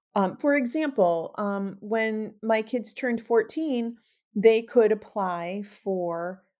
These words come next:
O O D services in the summer, for opportunities with, uh, for Ohioans with disabilities, work-related services in the summer. Um, but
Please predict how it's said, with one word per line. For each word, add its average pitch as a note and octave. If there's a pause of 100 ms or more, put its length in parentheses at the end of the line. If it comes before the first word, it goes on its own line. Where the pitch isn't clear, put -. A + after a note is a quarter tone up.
O F#3+
O G3+
D C4
services E3+
in F3+
the F3+
summer, F3
for E3+
opportunities F3+
with, E3+
uh, F3+ (100)
for F#3
Ohioans F3+
with F3+
disabilities, F3+ (540)
work-related G3+
services E3+
in F3
the F#3+
summer. G3+ (720)
Um, G#3
but B3+